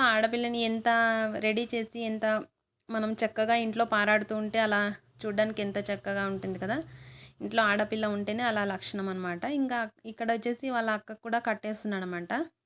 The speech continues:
బాబు వచ్చేసి బొట్టు పెట్టేసి తనకు కూడా కట్టేస్తున్నాడు. తనైతే చాలా అల్లరండి, సైలెంట్గా ఉంటాడు అనిపిస్తుంది కానీ చాలా అల్లరి చేస్తాడు. స్కూల్లో టీచర్స్ కూడా అలానే అంటారు, "చాలా సైలెంట్గా ఉంటాడు మేడం బాబు" అనేసి.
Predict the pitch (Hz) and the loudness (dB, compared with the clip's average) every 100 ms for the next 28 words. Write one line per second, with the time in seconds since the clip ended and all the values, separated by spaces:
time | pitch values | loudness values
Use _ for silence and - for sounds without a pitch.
0 | - 208 202 196 196 190 196 185 - 370 | -10 -6 -4 -4 -4 -6 -8 -8 -8 -8
1 | _ _ _ _ _ - 208 226 220 208 | _ _ _ _ _ -12 -10 -8 -8 -6
2 | 214 269 269 214 208 214 220 214 196 202 | -8 -8 -8 -6 -6 -6 -6 -6 -6 -6
3 | 196 202 185 180 269 330 _ _ - 208 | -6 -6 -6 -6 -8 -10 _ _ -14 -8
4 | 208 233 254 233 214 233 247 220 226 226 | -4 -2 0 2 4 4 4 4 4 4
5 | 220 226 381 - - 220 220 240 247 233 | 2 0 -2 -4 -4 0 0 0 -2 2
6 | 233 226 226 220 - 220 214 262 269 226 | 4 4 2 -6 -6 -4 -2 -2 0 2
7 | 214 233 214 214 208 208 202 196 190 240 | 4 2 4 2 2 -2 -4 -8 -6 -6
8 | - _ _ _ _ _ _ _ _ _ | -8 _ _ _ _ _ _ _ _ _
9 | _ _ _ - - 247 240 247 240 247 | _ _ _ -20 -12 -6 -4 -2 -2 -2
10 | 247 247 262 247 233 233 220 214 240 277 | -2 -2 2 4 2 2 0 0 2 2
11 | 262 220 220 233 233 226 226 214 214 240 | 2 2 4 4 4 2 2 2 2 0
12 | 233 226 226 214 214 208 190 190 202 196 | -2 0 2 0 0 0 0 0 -2 -2
13 | 185 - | -6 -6